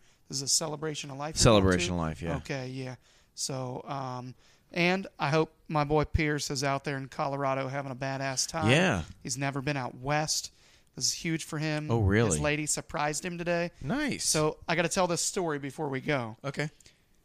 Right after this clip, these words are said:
Speaker 1: His lady got with, his wife got with his boss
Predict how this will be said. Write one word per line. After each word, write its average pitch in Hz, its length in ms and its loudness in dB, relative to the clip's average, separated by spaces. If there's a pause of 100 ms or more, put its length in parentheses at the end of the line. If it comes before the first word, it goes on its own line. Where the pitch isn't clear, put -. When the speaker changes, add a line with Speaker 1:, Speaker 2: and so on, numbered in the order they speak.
(400)
Speaker 1:
His 143 260 -6
lady 160 300 2
got 147 260 2
with, 143 200 -2
his 139 180 -4
wife 180 360 4
got 156 240 2
with 147 420 -4 (360)
his 127 220 -6
boss 139 580 0